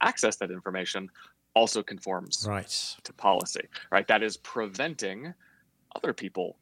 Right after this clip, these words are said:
Speaker 1: from getting access to my information, or someone who's, has using me spoofing my device, uh, I can control that. I can manage that. And that's that idea of, uh, secure both internet and,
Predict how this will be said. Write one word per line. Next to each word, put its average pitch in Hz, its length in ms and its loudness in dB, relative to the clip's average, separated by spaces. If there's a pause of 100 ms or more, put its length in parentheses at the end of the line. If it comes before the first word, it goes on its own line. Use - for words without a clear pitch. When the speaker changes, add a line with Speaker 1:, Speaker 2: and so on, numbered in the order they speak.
(140)
Speaker 1:
from 117 120 -4
getting 104 240 2
access 92 320 0
to 104 100 -8
my 87 160 -2
information, 92 540 -4
or 107 300 4
someone 113 340 2
who's, 104 300 -2
has 107 260 4
using 101 300 -4
me 107 240 2
spoofing 95 400 2
my 90 100 -2
device, 120 460 8 (600)
uh, 73 180 6 (460)
I 101 100 6
can 107 120 -4
control 98 440 2
that. - 140 4 (120)
I - 40 -4
can 92 200 -2
manage 80 400 0
that. - 160 2
And 110 100 4
that's - 160 2
that 117 140 6
idea 107 460 2
of, 98 420 0 (600)
uh, 85 160 -4
secure 123 640 -2
both 120 220 2
internet 214 400 0
and, 180 240 -4